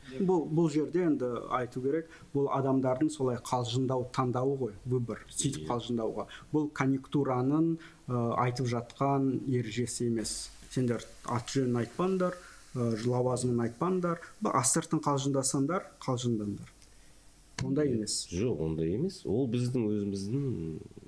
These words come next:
Speaker 2: стилистика сондай.
Speaker 1: Ол күш-, ол
Speaker 2: Әр әзіл ол жанрға байланысты.
Speaker 1: ол
Speaker 2: Мысалы,
Speaker 1: күшті.
Speaker 2: ток-шоуда біздің,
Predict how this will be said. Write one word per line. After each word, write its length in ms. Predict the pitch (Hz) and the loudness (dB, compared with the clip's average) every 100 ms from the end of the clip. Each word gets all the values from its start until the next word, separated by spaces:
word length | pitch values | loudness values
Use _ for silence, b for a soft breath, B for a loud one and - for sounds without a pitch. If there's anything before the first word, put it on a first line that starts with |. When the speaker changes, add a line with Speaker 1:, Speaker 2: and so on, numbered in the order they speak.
| - - - - | -20 -20 -20 -14
Speaker 2:
стилистика 720 | - - 123 208 - - 120 | -12 -4 -2 -2 -4 -6 -6
сондай. 380 | - 82 80 - 117 - - - - - - | -4 -4 -2 -6 -10 -20 -20 -20 -20 -16 -4
Speaker 1:
Ол 220 | 139 123 | -2 -2
күш-, 260 | - - - | -4 -8 -2
ол 60 | 151 | 2
Speaker 2:
Әр 140 | 147 | 4
әзіл 260 | 170 170 190 | 2 2 2
ол 160 | 156 101 92 | 2 2 0
жанрға 400 | 117 113 98 85 | 0 0 -2 -2
байланысты. 380 | 80 - 76 170 | -2 -2 -2 -2
Speaker 1:
ол 80 | 135 | -2
Speaker 2:
Мысалы, 360 | - 123 120 143 | 0 2 2 2
Speaker 1:
күшті. 380 | - - 147 139 | -2 -2 0 4
Speaker 2:
ток-шоуда 720 | 160 160 - 151 139 180 170 | 2 2 0 -2 0 0 -2
біздің, 800 | 110 101 95 98 90 80 71 | -2 -4 -2 -2 -2 -6 -8